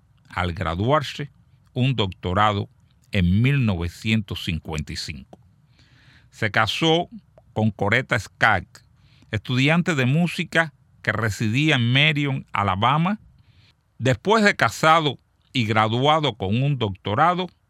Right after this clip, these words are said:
Martin Luther King se convirtió en el líder de los derechos civiles. A los treinta y cinco años, el más joven en la historia,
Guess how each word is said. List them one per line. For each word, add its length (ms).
Martin 600
Luther 440
King 360
se 260
convirtió 800
en 100
el 200
líder 320
de 160
los 140
derechos 440
civiles. 460
A 80
los 140
treinta 320
y 20
cinco 480
años, 500
el 140
más 220
joven 440
en 140
la 60
historia, 640